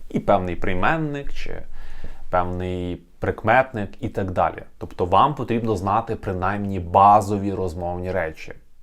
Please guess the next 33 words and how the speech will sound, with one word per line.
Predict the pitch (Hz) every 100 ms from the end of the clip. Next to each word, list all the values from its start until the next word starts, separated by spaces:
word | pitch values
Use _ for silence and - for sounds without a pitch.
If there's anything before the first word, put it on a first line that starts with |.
| - - -
І | 101
сьогодні | 92 107 135 139
ми | 107
розглянемо | 95 101 113 107 95
десять | 85 101 101 120 107
різних | 101 90 92 92
ситуацій. | 107 90 92 78 - - - - - - - -
Проте, | - - 185 123 131 160 - -
якщо | - 90 - 147
ви, | 151
бува, | 135 123 120
ще | 123 - 110
не | 104 104
підписалися | 104 - 90 92 87 87 -
на | 87
цей | 85 110
канал, | 104 170 202 233 - -
тоді | 92 92
ви |
можете | 92 90 87 85
це | 82 98
зробити. | 92 123 156 190 160 143 - - - -
Там | 123 123
внизу | 107 104 117 127
є | 95 90
червона | - 95 90 87 82
кнопка, | - 120 160 - 85 - - -
клацайте, | 101 90 104 - 131 143 139
аби | 117 117
не | 104 98
прогавити | - 87 90 92 101 101
жодне | 90 85 82 87 90
відео. | 85 -